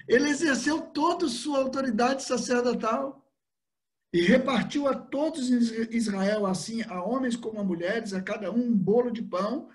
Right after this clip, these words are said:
um pedaço, um bom pedaço de carne e passas. E aí ele designou, dentre os levitas que haviam de ministrar diante da arca, de celebrar louvor e exaltar o Senhor, Deus de Israel,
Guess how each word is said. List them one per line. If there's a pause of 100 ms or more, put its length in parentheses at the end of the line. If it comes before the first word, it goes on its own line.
(240)
um
pedaço, (240)
um
bom
pedaço
de
carne (540)
e
passas. (880)
E
aí
ele
designou, (160)
dentre
os
levitas
que
haviam
de
ministrar
diante
da
arca, (420)
de
celebrar
louvor
e
exaltar
o
Senhor,
Deus
de
Israel,